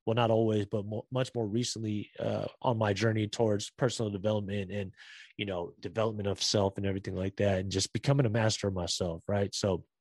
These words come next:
yeah, I mean, those are the, the, the ways that I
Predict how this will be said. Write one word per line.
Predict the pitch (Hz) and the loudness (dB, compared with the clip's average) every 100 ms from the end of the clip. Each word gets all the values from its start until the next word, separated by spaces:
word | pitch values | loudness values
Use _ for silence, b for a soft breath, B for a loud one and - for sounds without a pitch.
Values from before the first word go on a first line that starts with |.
| _ _ _ _ _ - B B B B _ _ _ _ - | _ _ _ _ _ -14 B B B B _ _ _ _ 4
yeah, | 160 120 - _ - | 6 6 2 _ -2
I | |
mean, | 110 107 104 | 2 2 2
those | 101 123 127 | 4 6 6
are | 131 123 113 | 6 6 4
the, | - 107 107 98 | 2 2 2 0
the, | 101 90 87 _ _ _ | -4 -4 -8 _ _ _
the | 87 | -6
ways | 82 107 127 | -2 0 0
that | 98 87 | -2 -6
I | 95 120 113 101 | -2 0 0 -2